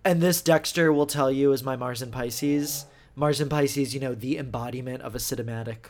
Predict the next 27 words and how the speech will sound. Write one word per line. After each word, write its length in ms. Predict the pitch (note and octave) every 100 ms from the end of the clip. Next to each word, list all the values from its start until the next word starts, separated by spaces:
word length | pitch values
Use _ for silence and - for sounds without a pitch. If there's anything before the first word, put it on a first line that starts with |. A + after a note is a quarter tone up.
| -
fantasy. 720 | C3 A#2 B2 - D3+ D#3+ F3 _ _ _ _ -
I 280 | E3 A3 C4 A3+
am 540 | F3+ F#3 D#3+ C#3+ C3+ - _ -
living 400 | C#3+ D3+ C3 A2+
it, 200 | D2 - _
okay? 520 | D#3 C#3+ D3+ D#3 F3+ G3+ -
I 60 | D3
found 360 | - D#3+ D#3 D3
the 60 |
coffee 440 | D#3 C#3+ B2+ C#3 B2
to 160 | -
be 300 | A#2 A#2+ A#2 - A#2+
disgusting. 1600 | A2+ A#2 - - - - E3 - - - - G#2 A#2 B2+ D3 G3 - - - - -
Uh, 280 | D#3+ D3+ C#3+
but 160 | F3
nonetheless, 500 | E3+ E3 F3 D#3+ D#3
I 60 | E3
lived 180 | D3 C#3
the 80 | C#3
experience, 600 | C3+ - D#3 D3+ D3 -
did 180 | C#3+ C3+
not 240 | C3+ C#3
help. 300 | C3+ B2+ B2
I'm 160 | C3 C3
still 420 | - C#3+ C3+ C3
feeling 380 | - C3+ B2+ B2
pretty 400 | C3+ B2 A#2+